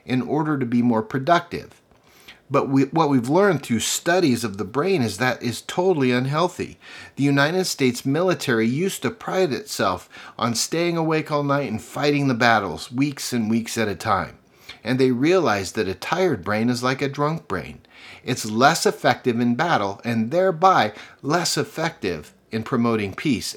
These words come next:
and other positive outcomes. What did they suggest? More sleep.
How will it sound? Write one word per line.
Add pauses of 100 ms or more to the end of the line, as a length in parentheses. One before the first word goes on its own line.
and
other (160)
positive
outcomes. (400)
What
did
they
suggest? (220)
More
sleep.